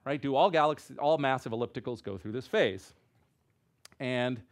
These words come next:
I think the answer is almost certainly no, certainly today, right? And the reason is very simple, actually, uh, when you start to think in a cosmological context.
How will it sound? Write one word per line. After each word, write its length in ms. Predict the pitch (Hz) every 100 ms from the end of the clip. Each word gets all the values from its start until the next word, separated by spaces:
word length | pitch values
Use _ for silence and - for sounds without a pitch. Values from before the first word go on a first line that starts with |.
| _ _ _ _ -
I 60 |
think 180 | 139 247
the 140 | 202 180
answer 260 | 196 190
is 80 | 170
almost 340 | 165 160 147
certainly 280 | 185 170 135
no, 420 | 123 120 123 254 - _
certainly 420 | - 180 165 151
today, 420 | - 123 110 233 - _ _ _ _ -
right? 260 | 117 165 - _ _ _ _ 156
And 360 | 160 160 170 - _ _ _ _ _ _ -
the 100 | 160
reason 600 | 214 294 175 143 220 208 _ _ _ _ _ -
is 480 | 160 165 165 143 - _ 151
very 240 | 190 170
simple, 480 | - 127 165 233 - -
actually, 500 | 139 - 147 196 220 - - 135
uh, 220 | 123 117
when 260 | 120 139
you 80 | 135
start 200 | - 151
to 80 | 139
think 200 | 147 143
in 80 | 123
a 40 |
cosmological 680 | 110 135 113 120 135 135 98
context. 580 | 104 98 - - -